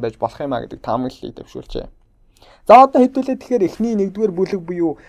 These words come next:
өтөлсөн хойнооч залуу байдлаа хадгалах ямар ямар боломж байд юм бэ гэдэг зүйлийн тухай яриа. За хамгийн эхний боломж. За бид нар залуу байхын тулд яах вэ гэдэг зүйлийн тухай ярих гэдэг шүү дээ. Хамгийн эхнийх нь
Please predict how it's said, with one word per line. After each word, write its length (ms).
өтөлсөн 560
хойнооч 500
залуу 400
байдлаа 400
хадгалах 640
ямар 280
ямар 280
боломж 320
байд 200
юм 120
бэ 180
гэдэг 160
зүйлийн 300
тухай 200
яриа. 180
За 160
хамгийн 240
эхний 240
боломж. 480
За 240
бид 160
нар 80
залуу 320
байхын 320
тулд 160
яах 240
вэ 160
гэдэг 80
зүйлийн 320
тухай 240
ярих 80
гэдэг 160
шүү 0
дээ. 0
Хамгийн 320
эхнийх 160
нь 100